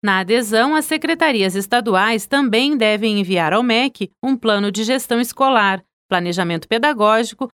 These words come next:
proposta de plano de diagnóstico e nivelamento e o plano de participação da comunidade nas escolas. Quem tiver dúvidas pode enviar mensagem para o e-mail escola em tempo integral arroba mec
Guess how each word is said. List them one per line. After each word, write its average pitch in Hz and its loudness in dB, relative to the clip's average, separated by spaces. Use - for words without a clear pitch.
proposta 247 2
de 180 -4
plano 196 0
de 170 -6
diagnóstico 247 0
e 277 0
nivelamento 294 2
e 214 0
o - -4
plano 208 0
de 180 -4
participação 226 -2
da 233 0
comunidade 254 2
nas 247 0
escolas. 165 0
Quem 202 0
tiver 202 2
dúvidas 220 -2
pode 240 0
enviar 269 0
mensagem 240 0
para 240 2
o - 0
e-mail 202 2
escola 233 2
em 240 -2
tempo 170 -4
integral 220 0
arroba 240 0
mec 233 0